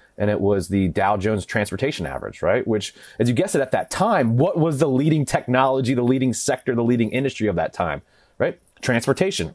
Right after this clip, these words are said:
railroads, right? Steamships. Um, and so that index was designed to track and measure the performance of those transportation stocks back then, right?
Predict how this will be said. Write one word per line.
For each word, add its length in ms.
railroads, 880
right? 320
Steamships. 880
Um, 440
and 80
so 200
that 320
index 520
was 380
designed 540
to 140
track 600
and 260
measure 280
the 80
performance 640
of 140
those 140
transportation 640
stocks 300
back 280
then, 240
right? 300